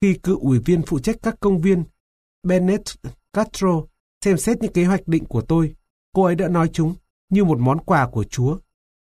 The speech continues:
Chúng tôi công bố dự án này vào tháng chín năm hai nghìn không trăm lẻ sáu, dự kiến sẽ mở cửa vào mùa xuân năm hai nghìn không trăm lẻ chín.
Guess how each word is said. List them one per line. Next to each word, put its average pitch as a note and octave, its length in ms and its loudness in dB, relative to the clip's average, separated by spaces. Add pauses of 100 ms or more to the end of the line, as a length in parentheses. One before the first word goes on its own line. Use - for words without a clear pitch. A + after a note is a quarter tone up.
(260)
Chúng D#3+ 240 0
tôi F#3 140 2
công E3 180 0
bố D3+ 140 4
dự E3+ 120 0
án C#3 280 0
này E3+ 220 2
vào C3 220 0
tháng C#3+ 180 -2
chín D#3+ 240 -2
năm G#3+ 100 0
hai G3+ 120 0
nghìn E3 160 0
không F3 220 -4
trăm F3+ 160 -2
lẻ D3 140 0
sáu, C3+ 380 -2 (480)
dự G#3 200 0
kiến F#3+ 200 2
sẽ A#3 140 0
mở A3+ 240 2
cửa D3+ 200 2
vào B2 120 0
mùa C#3 160 2
xuân F#3+ 220 0
năm F#3 100 2
hai F#3 120 2
nghìn D3 200 2
không E3+ 200 0
trăm D#3 200 0
lẻ C3 200 0
chín. B2 260 -2